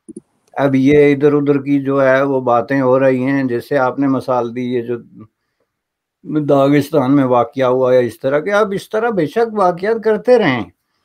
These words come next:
लेकिन इनसे कोई असर नहीं पड़ता, ना इसराइल पे, ना यूनाइटेड स्टेट ऑफ अमेरिका पे, ना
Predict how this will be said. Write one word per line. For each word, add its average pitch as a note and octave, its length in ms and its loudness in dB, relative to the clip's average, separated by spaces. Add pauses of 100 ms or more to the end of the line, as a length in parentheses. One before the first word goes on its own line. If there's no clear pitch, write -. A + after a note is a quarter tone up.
(400)
लेकिन C#3+ 320 -2
इनसे G#3 260 -2
कोई A3+ 200 2
असर G#3 280 2
नहीं B3 220 0
पड़ता, F#3 580 0 (100)
ना D3 160 0
इसराइल F#3 520 2
पे, G3 180 -2
ना F#3 180 -2
यूनाइटेड D#3+ 440 -4
स्टेट F3 300 -2
ऑफ F3 100 0
अमेरिका D#3 520 -2
पे, F3+ 240 -2
ना E3 380 0